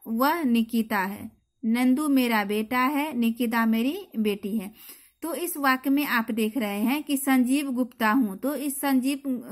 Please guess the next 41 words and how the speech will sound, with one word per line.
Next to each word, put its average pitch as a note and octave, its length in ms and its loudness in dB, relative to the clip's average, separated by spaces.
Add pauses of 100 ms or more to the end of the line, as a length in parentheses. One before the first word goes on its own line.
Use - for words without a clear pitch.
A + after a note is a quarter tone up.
गुप्ता B3 480 -2
से C4+ 160 -4
पता A#3 340 -2
चल G#3+ 220 -4
रहा A3 200 0
है B3+ 80 -2
कि C4 120 -4
संजीव A#3+ 460 0
जो C4 140 0
है A#3+ 100 0
क्या B3 180 -2
है, D4+ 200 -2 (440)
पुरुष A3+ 200 -2
जाति A#3+ 360 0
का C4 160 0
बोध B3+ 200 -2
हो C#4+ 140 0
रहा B3 240 2
है, A3+ 220 0 (340)
जबकि B3+ 380 -2
उसके C#4 300 -2
बाद B3 240 2
है C4+ 140 2
कि C4 120 -2
यह C#4 200 2
निशा A#3+ 420 2
गुप्ता G#3 360 -4
है, F#3 200 -6
तो G3+ 100 -6
नित-, A#3 480 0
निशा A#3+ 640 4
गुप्ता B3+ 420 -2
शब्द A#3 280 -4
से B3+ 260 -2 (160)
स्त्री B3 340 -4
जा-, A#3 140 0 (160)
स्त्री B3 320 -2
जाति A3+ 360 -2
के A3 120 -2
होने G#3+ 320 2
का C#4 260 -2